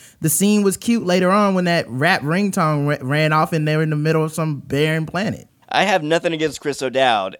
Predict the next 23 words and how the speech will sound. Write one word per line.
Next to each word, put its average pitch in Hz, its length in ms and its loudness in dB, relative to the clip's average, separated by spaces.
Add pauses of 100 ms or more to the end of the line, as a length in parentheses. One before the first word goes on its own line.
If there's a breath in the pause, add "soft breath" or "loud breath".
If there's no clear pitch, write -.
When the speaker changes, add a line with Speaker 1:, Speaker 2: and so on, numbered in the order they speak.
Speaker 2:
and 110 580 -4
I 123 120 -2
think 143 280 -6
he's 131 220 -10
fine 127 320 -2
in 113 120 -6
the 107 80 -12
scene. 120 540 -8 (120)
I 120 120 2
just 117 300 -8
don't 110 260 -4 (140)
think 113 300 -6
that 98 200 -4 (180)
that 104 280 0
character 113 460 0
or 101 60 0
that 95 180 0
scene 117 240 -6
needed 101 260 -6
to - 100 -10
be 90 140 -4
in 101 140 -4
there 92 320 -4